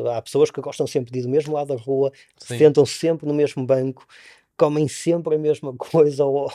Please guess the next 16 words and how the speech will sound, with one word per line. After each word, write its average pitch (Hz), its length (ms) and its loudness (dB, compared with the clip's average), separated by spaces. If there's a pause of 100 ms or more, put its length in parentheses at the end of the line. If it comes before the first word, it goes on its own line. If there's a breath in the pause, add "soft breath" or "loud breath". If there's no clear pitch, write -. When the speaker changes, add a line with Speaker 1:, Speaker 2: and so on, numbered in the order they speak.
Speaker 1:
ao 139 140 4
almoço, 143 540 0 (240 soft breath)
ao 135 120 -2
pequeno 135 220 -2
almoço. 135 260 -2 (400 soft breath)
Pá, - 240 -14 (320)
eu 131 300 -8
sou 143 160 -2
uma 143 100 2
pessoa 156 260 -2
que - 140 -20
muito 151 360 -4
mais 151 360 -4
de 156 260 -6
que - 60 -18
experimentar. 160 600 -8